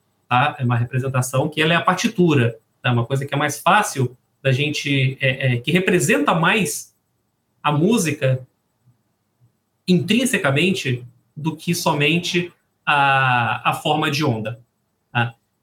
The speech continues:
É, o gap de tempo entre esses livros serem publicados, se não me engano, Music and Probability é da década de noventa ou início dos anos dois mil, não me recordo mesmo,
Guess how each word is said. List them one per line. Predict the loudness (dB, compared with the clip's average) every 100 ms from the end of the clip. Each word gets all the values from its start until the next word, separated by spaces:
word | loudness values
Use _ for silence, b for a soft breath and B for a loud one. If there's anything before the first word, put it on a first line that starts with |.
| _ _ -2
É, | 0 2 0 0 0
o | 0
gap | 2 0 0 -2
de | -2 -4
tempo | 0 2 2 2 0
entre | 0 -2
esses | -4 -4 -2
livros | -2 0
serem | -2 -2
publicados, | -4 -4 0 2 2 0 0
se |
não | 0
me | 2
engano, | 2 2 2
Music | 0 0 0
and |
Probability | 0 0 -2 0 0 0 -2
é |
da | 0
década | 0 0 0 0 0
de | 2
noventa | 2 2 -2 2 2 2 2
ou | 2
início | 2 2 2 2 -2
dos | -6 -2
anos | -2 -2
dois | -2 -4 -4
mil, | -4 -2 0 0
não | -2 -2
me | -2
recordo | -4 -2 -2 -2
mesmo, | -2 0 0 -2 -12